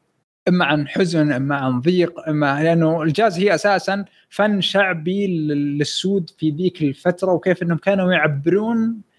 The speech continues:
آه، عن مشاعرهم تجاه الناس أو تجاه الدنيا وهذه كلها. فإنك تحط جاز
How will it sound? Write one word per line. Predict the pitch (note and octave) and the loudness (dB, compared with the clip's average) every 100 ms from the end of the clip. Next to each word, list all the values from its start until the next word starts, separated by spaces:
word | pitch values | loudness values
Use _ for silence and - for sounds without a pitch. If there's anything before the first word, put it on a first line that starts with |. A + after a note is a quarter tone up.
| _ _ _ - | _ _ _ 0
آه، | E3 | 2
عن | D3+ G3+ G3 | 2 2 0
مشاعرهم | E3 F3+ E3 F#3+ F3+ F#3 | 0 0 0 0 0 -4
تجاه | - D3 E3+ F3 D3+ _ D3+ | -6 -2 2 2 -2 _ -2
الناس | D3 D#3 E3 - | 2 2 2 0
أو | C3+ | -4
تجاه | - D#3 C#3 | 0 -2 -2
الدنيا | C3+ C3+ B2 | -2 -2 -2
وهذه | B2+ A#2 | -6 -8
كلها. | B2 A#2 B2+ - _ - - _ | -10 -10 -10 -12 _ -20 -20 _
فإنك | F#3+ F3+ F3 F3+ G3 F#3+ | -2 0 0 0 -2 -2
تحط | - F#3+ C4 - - | -4 -4 -4 -6 -2
جاز | D#3 D3 A2 A2+ - - | 0 0 -4 -8 -10 -10